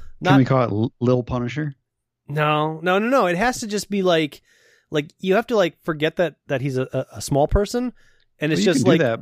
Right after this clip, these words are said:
Speaker 2: but you can still call it Lil Punisher.
Speaker 1: you don't call it Lil Punisher. His name is Barry or something. <laughs> And, uh, you know, his family, like, I guess it's a Punisher-esque story.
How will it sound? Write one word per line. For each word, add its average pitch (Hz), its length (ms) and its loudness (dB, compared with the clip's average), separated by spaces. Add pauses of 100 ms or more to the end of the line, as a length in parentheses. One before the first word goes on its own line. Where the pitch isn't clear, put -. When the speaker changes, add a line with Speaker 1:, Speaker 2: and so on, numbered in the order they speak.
(120)
Speaker 2:
but 131 120 -8 (140)
you 135 80 -8
can 120 100 -14
still 131 160 -2
call 131 240 0
it 110 160 -4
Lil 113 180 2
Punisher. 120 380 -2
Speaker 1:
you 143 60 2
don't 165 160 2
call 208 180 2
it 220 60 -6
Lil 208 180 0
Punisher. 170 460 -2
His 143 100 -4
name 151 180 -2
is 147 60 -4
Barry 131 500 -2
or 127 80 0
something. 127 520 -2 (560)
<laughs> 156 160 2 (360)
And, 143 320 -2
uh, 139 240 2
you 135 140 -2
know, 131 80 0
his 131 180 0
family, 151 580 0
like, 135 440 -2
I 139 80 0
guess 175 180 -2
it's 170 120 -4
a 131 40 -2
Punisher-esque 131 680 0
story. 127 460 -2